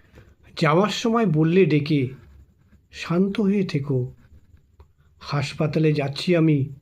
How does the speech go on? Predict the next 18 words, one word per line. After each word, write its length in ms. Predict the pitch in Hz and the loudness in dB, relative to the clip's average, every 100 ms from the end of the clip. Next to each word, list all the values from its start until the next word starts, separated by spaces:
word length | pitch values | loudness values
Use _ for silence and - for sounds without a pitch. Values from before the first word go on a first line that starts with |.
| - | -12
কান্না 320 | - 135 147 160 | -4 0 0 0
করো 220 | 185 190 | 0 2
না 140 | 185 | 2
কো। 220 | 180 139 127 - - - - _ - - - - - - _ _ _ - | 0 -2 -4 -12 -20 -20 -20 _ -20 -20 -20 -20 -20 -20 _ _ _ -4
একটু 300 | 196 - 269 | -4 0 0
পরে 340 | - 214 240 | 2 4 4
আসবো 360 | 175 180 180 226 | 2 2 2 0
ফিরে 540 | - 202 185 135 127 - _ _ _ _ - - - _ _ | 0 2 2 2 -4 -12 _ _ _ _ -20 -20 -20 _ _
আবার 320 | 139 143 247 254 | -6 -2 -2 0
তোমার 300 | 196 180 156 | 2 2 2
কাছে, 440 | 143 - 131 117 - _ - | -2 -2 -4 -6 -14 _ -4
চিন্তা 380 | 202 214 285 | 0 0 0
কিসের, 420 | 285 262 - 156 117 - _ - _ _ _ _ _ - | 0 0 2 0 -2 -8 _ -20 _ _ _ _ _ 0
রইল 320 | 147 175 185 | 4 4 4
সবাই, 520 | - 160 160 151 135 127 - _ _ _ _ _ _ _ _ _ _ | 2 0 2 2 0 -6 -12 _ _ _ _ _ _ _ _ _ _
বাবা 280 | 139 135 170 | -2 0 0
তো 140 | 180 240 | 0 0
আছে।" 460 | 220 160 131 - | 0 -2 -2 -4